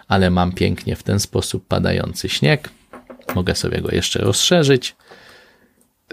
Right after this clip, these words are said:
czyli już nie osiemset na sześćset, tylko na przykład tysiąc dwadzieścia cztery na siedemset sześćdziesiąt osiem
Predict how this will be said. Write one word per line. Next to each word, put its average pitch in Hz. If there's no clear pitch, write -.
czyli 101
już -
nie 101
osiemset -
na -
sześćset, -
tylko -
na 92
przykład -
tysiąc -
dwadzieścia -
cztery 151
na -
siedemset -
sześćdziesiąt -
osiem 143